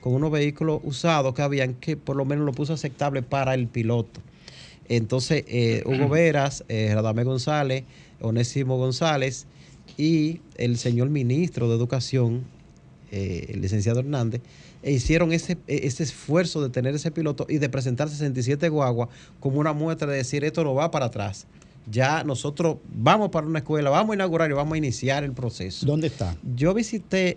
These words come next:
Speaker 1: eh, bueno, en, yo visité a Monteplata ahora, y allí con la gobernadora de Monteplata me di cuenta que hay ocho autobuses ahí en ese lugar, y en otro lugar hay más, y así, los sesenta y siete. Pero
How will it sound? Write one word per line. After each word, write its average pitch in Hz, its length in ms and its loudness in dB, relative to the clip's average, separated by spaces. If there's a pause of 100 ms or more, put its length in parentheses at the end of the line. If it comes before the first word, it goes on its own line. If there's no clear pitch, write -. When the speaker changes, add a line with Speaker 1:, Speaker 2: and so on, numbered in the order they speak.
Speaker 1:
eh, 135 60 2
bueno, 131 320 2
en, 143 420 0
yo 147 120 2
visité 202 280 0
a 196 40 2
Monteplata 160 600 0
ahora, 139 380 2 (420)
y 120 100 2
allí 123 200 4
con 165 180 2
la 151 120 4
gobernadora 156 500 0
de 156 60 0
Monteplata 131 560 -2
me 123 100 2
di 139 80 2
cuenta 143 340 -2
que 131 120 -2
hay 139 220 -2
ocho 180 360 0 (200)
autobuses 127 600 -2
ahí 127 320 6
en 120 120 4
ese 127 180 0
lugar, 123 300 2 (440)
y 147 160 2
en 135 120 0
otro 147 240 0
lugar 143 500 2
hay 139 160 0
más, 185 480 0
y 135 100 0
así, 123 380 0
los 107 100 2
sesenta 120 300 2
y - 20 0
siete. 202 420 0 (920)
Pero 165 340 4